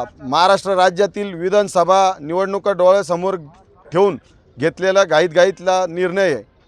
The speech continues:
कारण की पाचशे पन्नास डॉलर एमईपी रद्द केली, परंतु चाळीस टक्क्याच्या ऐवजी त्यांनी वीस टक्के ड्युटी कमी केली.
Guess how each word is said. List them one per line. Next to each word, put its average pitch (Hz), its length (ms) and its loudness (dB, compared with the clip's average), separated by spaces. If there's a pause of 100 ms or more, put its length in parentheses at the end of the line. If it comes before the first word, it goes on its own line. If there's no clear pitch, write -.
(360)
कारण 175 220 0
की 196 300 -8 (340)
पाचशे 180 300 -2
पन्नास 196 420 -2
डॉलर 190 320 2
एमईपी 202 420 -4
रद्द 196 260 0
केली, 165 320 -4 (180)
परंतु 190 360 -4 (100)
चाळीस 185 320 0
टक्क्याच्या 196 680 -4
ऐवजी 190 400 0 (340)
त्यांनी 202 260 -4
वीस 196 280 -8
टक्के 202 240 -2
ड्युटी 190 300 -6
कमी 190 280 -4
केली. 170 320 -6